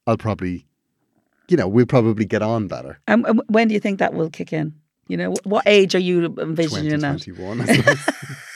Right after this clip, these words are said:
Speaker 2: When you can buy them a pint. Is that it? <laughs>
Speaker 1: Well, I mean, I think that if you don't deal with kids every day,
Speaker 2: It's tough.
Speaker 1: you don't necessarily know how to deal with kids. So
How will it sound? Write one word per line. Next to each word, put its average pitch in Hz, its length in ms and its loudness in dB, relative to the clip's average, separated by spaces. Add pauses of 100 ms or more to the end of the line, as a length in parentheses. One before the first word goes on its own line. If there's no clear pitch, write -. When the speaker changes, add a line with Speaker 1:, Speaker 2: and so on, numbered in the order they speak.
(600)
Speaker 2:
When 196 100 0
you 190 60 2
can 170 80 -2
buy 170 140 4
them 165 100 -2
a 160 40 -6
pint. 151 440 -2 (200)
Is 220 160 0
that 285 260 -2
it? - 220 -2
<laughs> - 520 -8 (720)
Speaker 1:
Well, 427 140 -4
I 539 120 6
mean, 302 200 2 (520)
I 285 140 6
think 311 300 2
that 208 140 4
if 143 140 -2
you 180 140 -6
don't 180 300 0
deal 147 220 2
with 113 120 -4
kids 107 380 -6
every 101 240 -12
day, 82 500 -8 (300)
Speaker 2:
It's 165 180 -6
tough. 156 220 -2
Speaker 1:
you 170 60 0
don't 240 220 0
necessarily 160 440 2
know 127 160 4
how 123 60 0
to 110 120 -2
deal 107 160 2
with 101 100 -2
kids. 127 280 0
So 139 240 2